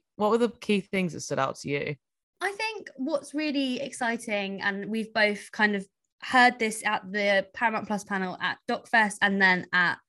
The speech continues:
Speaker 2: our own Paramount Plus panel, was the rights positioning of Paramount Plus. They only are looking for U K rights, which gives creators and indies and producers, you know,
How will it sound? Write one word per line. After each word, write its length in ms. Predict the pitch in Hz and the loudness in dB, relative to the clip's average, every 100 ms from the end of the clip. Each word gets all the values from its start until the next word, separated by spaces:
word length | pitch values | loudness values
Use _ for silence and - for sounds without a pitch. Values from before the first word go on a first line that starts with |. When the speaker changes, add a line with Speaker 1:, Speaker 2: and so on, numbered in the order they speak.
| - | 2
Speaker 2:
our 160 | 214 269 | 4 6
own 160 | 285 | 6
Paramount 380 | 247 190 180 - | 4 0 0 -2
Plus 180 | 190 185 | -4 -4
panel, 460 | 190 180 175 185 _ _ _ | -2 0 -2 -6 _ _ _
was 200 | 226 226 | -2 0
the 100 | 269 | 2
rights 380 | 208 185 277 - | 4 6 4 2
positioning 540 | - 262 269 - 285 277 | -4 2 2 4 4 4
of 100 | 285 | 2
Paramount 460 | 277 277 285 294 | 0 2 0 -2
Plus. 460 | 285 302 403 - - - | -2 -2 -2 -12 -6 4
They 260 | 214 220 | 6 8
only 280 | 220 233 247 | 6 4 2
are 60 | 240 | 0
looking 280 | 226 226 | -2 -4
for 80 | 208 | -6
U 180 | 190 208 | -4 -4
K 220 | - 240 | -2 -2
rights, 340 | 240 285 349 - | 2 2 0 -8
which 240 | - - | -8 -4
gives 600 | 208 208 196 180 - - - | 4 4 4 -4 -12 -16 -12
creators 840 | - 202 196 196 196 196 196 196 | 0 0 0 0 4 4 4 -2
and 160 | 196 185 | -6 -4
indies 500 | 196 196 190 190 190 | -2 -2 0 -2 -2
and 120 | 196 | -6
producers, 640 | 185 196 196 185 202 185 196 | -8 -6 -8 -2 0 0 -2
you 60 | |
know, 160 | 190 | -6